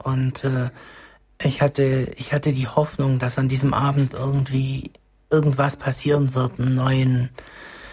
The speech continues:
dass Gott in mein Herz sprechen wird und dass sich ab da irgendwas ändern würde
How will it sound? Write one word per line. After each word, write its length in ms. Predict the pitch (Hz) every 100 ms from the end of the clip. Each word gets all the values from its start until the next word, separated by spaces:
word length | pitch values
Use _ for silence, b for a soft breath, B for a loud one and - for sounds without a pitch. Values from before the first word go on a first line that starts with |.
| B B _ _ _ _ _ _ _
dass 200 | - 151
Gott 200 | - 156
in 100 | 139
mein 160 | 143 135
Herz 220 | 127 160
sprechen 500 | - - 147 - 143
wird 240 | 147 143 139
und 140 | 127
dass 180 | 127 -
sich 220 | - -
ab 80 | 131
da 220 | 135 135
irgendwas 420 | 135 139 135 131
ändern 460 | - 139 147 139 127
würde 260 | 131 131